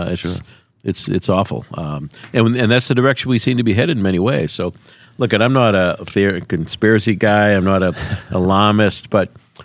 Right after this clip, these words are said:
Speaker 1: look around, and it's, it, to me, it's pretty scary. What, what bothers me the most is that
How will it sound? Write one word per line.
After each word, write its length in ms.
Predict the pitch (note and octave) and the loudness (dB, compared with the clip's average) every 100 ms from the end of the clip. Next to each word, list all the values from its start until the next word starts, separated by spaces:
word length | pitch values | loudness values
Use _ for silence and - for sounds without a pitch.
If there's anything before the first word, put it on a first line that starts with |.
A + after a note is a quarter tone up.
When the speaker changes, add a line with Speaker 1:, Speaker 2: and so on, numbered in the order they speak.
| _ | _
Speaker 1:
look 200 | C#3 G3 | -4 -2
around, 680 | F3 F3 E3 F#2+ D2 - - - | 0 2 2 2 0 -6 -12 -6
and 180 | G2 F#2+ | -2 -2
it's, 180 | F#2 - | -4 -6
it, 240 | - - - | -4 -4 -2
to 80 | A#2+ | 0
me, 160 | C3 A#2+ | 2 2
it's 120 | - | 0
pretty 200 | G#2+ F2 | -2 -2
scary. 340 | - F#2+ D2 | -2 -2 0
What, 220 | F2 A2 | 2 0
what 280 | A#2+ A2 - | 2 0 2
bothers 380 | A#2 C3 C#3 A2 | 2 2 2 2
me 100 | A2 | 0
the 120 | F2+ | 0
most 360 | F2 F#2 F2 - | 2 2 0 -2
is 300 | D#2 C#2+ - - _ - - - - _ | -2 -2 -6 -14 _ -20 -20 -20 -20 _
that 420 | - F2+ E2+ - | -2 0 0 -4